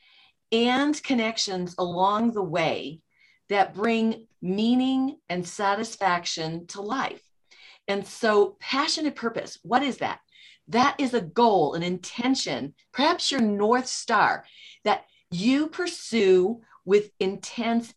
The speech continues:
energy, enthusiasm, zeal, passion, my favorite word. And so when you have a person who connects her or his passion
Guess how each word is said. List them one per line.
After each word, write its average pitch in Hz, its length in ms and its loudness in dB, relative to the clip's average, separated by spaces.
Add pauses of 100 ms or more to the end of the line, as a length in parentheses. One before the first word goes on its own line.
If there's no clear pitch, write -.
energy, 262 560 0
enthusiasm, 226 1000 0
zeal, 220 580 -2 (240)
passion, 285 680 -2
my 165 180 -2
favorite 185 520 0
word. 269 400 0 (520)
And 208 280 0
so 214 580 2 (200)
when 285 520 0
you 247 360 2 (200)
have 233 220 0
a 247 60 0
person 277 440 -4
who 208 120 -2
connects 208 640 -6 (640)
her 247 540 2 (160)
or 180 100 2
his 233 440 2
passion 165 840 -6